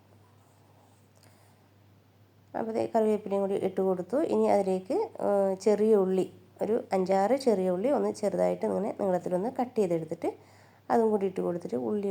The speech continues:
ഒന്ന് മൂപ്പിച്ചെടുക്കണം. അപ്പോൾ ഇതെല്ലാം ചെയ്യുമ്പോൾ നമ്മൾ ചെറിയ തീയിൽ വെച്ചിട്ട് വേണം ചെയ്തെടുക്കാൻ വേണ്ടിയിട്ട്, അല്ലെങ്കിൽ നമ്മുടെ ഈ മുളകും ഇതൊക്കെ പെട്ടെന്ന് കരിഞ്ഞു പോകും. അപ്പോൾ ദേ ചെറിയ ഉള്ളി ഒന്ന് മൂത്ത് വന്നിട്ടുണ്ട്. ഇനി അതിലേക്ക് നമുക്ക് കുറച്ച്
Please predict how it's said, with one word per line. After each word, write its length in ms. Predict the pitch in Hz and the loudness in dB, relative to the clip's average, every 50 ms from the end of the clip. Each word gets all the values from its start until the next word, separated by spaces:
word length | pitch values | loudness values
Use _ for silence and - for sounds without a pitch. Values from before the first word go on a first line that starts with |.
| 185 | -2
ഒന്ന് 140 | 175 175 185 196 | -2 -2 -4 -4
മൂപ്പിച്ചെടുക്കണം. 680 | 208 220 226 220 220 208 - 175 160 156 - 165 165 165 - - - _ _ _ _ _ _ _ _ _ _ _ _ _ _ _ _ _ _ - - - | -4 -4 -4 -4 -6 -4 -4 -4 -4 -4 -6 -8 -8 -10 -12 -18 -20 _ _ _ _ _ _ _ _ _ _ _ _ _ _ _ _ _ _ -20 -14 -8
അപ്പോൾ 120 | - 254 269 | -2 -2 0
ഇതെല്ലാം 280 | 240 247 247 247 247 262 254 | 2 2 2 2 2 0 0
ചെയ്യുമ്പോൾ 360 | 277 254 240 233 233 233 247 254 254 | -2 0 0 0 0 0 0 0 0
നമ്മൾ 180 | 247 233 233 240 285 349 339 - | 0 0 0 0 0 -2 -2 -2
ചെറിയ 320 | - 233 220 226 220 233 262 277 277 | -2 -2 0 0 0 0 0 0 0
തീയിൽ 200 | 254 226 220 220 226 226 | 0 -2 -2 0 0 0
വെച്ചിട്ട് 280 | 220 220 - - 220 214 | 0 -2 -2 -2 -2 0
വേണം 200 | 214 214 220 233 - - - | 0 0 0 -2 -4 -4 -2
ചെയ്തെടുക്കാൻ 480 | 226 208 208 202 202 196 - 208 202 202 202 | -2 -2 0 -2 -4 -4 -2 -2 -2 -2 -2
വേണ്ടിയിട്ട്, 320 | 202 202 202 196 202 - 170 | -2 -4 -4 -4 -2 0 0
അല്ലെങ്കിൽ 240 | - 220 214 214 214 | 0 0 0 -2 -2
നമ്മുടെ 180 | 208 214 214 214 214 | -2 0 0 -2 -2
ഈ 20 | 208 208 | -2 -2
മുളകും 360 | 208 202 202 196 214 220 202 190 - - - - - - - - _ - | -2 -2 -2 0 0 -2 -2 -2 -8 -16 -20 -20 -20 -20 -20 -16 _ -6
ഇതൊക്കെ 260 | - 220 214 214 214 208 - 208 | -4 -4 -2 0 0 0 0 -2
പെട്ടെന്ന് 300 | - 220 - 208 214 226 226 | -4 -4 -2 -2 -2 -2 -2
കരിഞ്ഞു 280 | 302 269 233 233 220 202 208 | -2 -2 0 0 -2 -2 -2
പോകും. 240 | 180 175 180 180 - - - - | -2 -4 -4 -4 -8 -10 -10 -8
അപ്പോൾ 160 | 208 202 196 190 | -6 -4 -2 -2
ദേ 60 | 196 190 - - - - | -2 -4 -6 -10 -6 -4
ചെറിയ 200 | 220 208 208 202 196 | -2 0 0 0 -2
ഉള്ളി 140 | 196 190 196 180 | -2 -2 -2 -2
ഒന്ന് 100 | 190 196 190 190 | -2 -2 -2 -2
മൂത്ത് 200 | 190 185 190 190 190 | -4 -4 -4 -4 -4
വന്നിട്ടുണ്ട്. 420 | 185 180 180 180 180 190 196 240 262 - 247 | -2 -2 -4 -6 -6 -8 -6 -6 -6 -4 -2
ഇനി 100 | 247 247 226 202 | 0 0 0 0
അതിലേക്ക് 320 | 196 190 190 190 190 185 190 | -2 -4 -4 -4 -4 -4 -4
നമുക്ക് 280 | 185 180 185 - - 427 - - - - - - - - - - - | -4 -4 -6 -4 -6 -6 -6 -8 -16 -20 -20 -20 -20 -20 -10 -4 0
കുറച്ച് 260 | 254 247 262 - 285 | 0 0 0 -2 -6